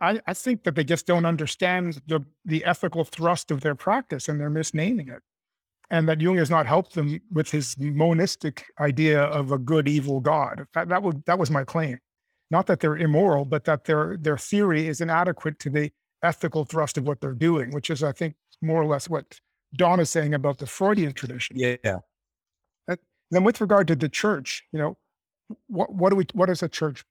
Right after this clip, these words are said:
Speaker 1: What's, what does church mean? There's two words in the, in the, in the tradition: ecclesia and kirche. Ecclesia is the one I like the best because it really just means a gathering of concerned citizens. So it's a gathering of people.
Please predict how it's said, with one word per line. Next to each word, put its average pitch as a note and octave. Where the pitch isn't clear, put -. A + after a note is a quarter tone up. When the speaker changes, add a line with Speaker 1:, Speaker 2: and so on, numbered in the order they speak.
Speaker 1:
What's, -
what E3+
does -
church -
mean? D3
There's C#3+
two -
words E3+
in D3+
the, C#3+
in E3
the, C#3+
in D3
the C3+
tradition: D3+
ecclesia D#3+
and C#3+
kirche. D#3+
Ecclesia F3
is C#3+
the E3
one D#3
I D3+
like D3+
the D3
best D3
because D#3
it E3+
really F3
just D#3
means D#3+
a D3+
gathering D3
of B2+
concerned D3
citizens. -
So G#3+
it's G3
a F#3+
gathering G#3
of -
people. B2+